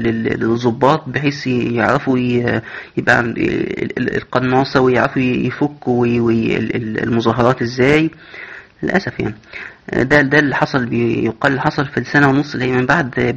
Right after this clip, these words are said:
الثورة المصرية لغاية، آه، لغاية دلوقتي.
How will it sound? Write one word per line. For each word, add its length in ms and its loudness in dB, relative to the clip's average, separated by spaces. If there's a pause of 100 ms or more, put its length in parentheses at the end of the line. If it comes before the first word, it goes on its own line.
الثورة 320 0
المصرية 440 2
لغاية، 440 2 (200)
آه، 600 -2 (760)
لغاية 240 4
دلوقتي. 320 2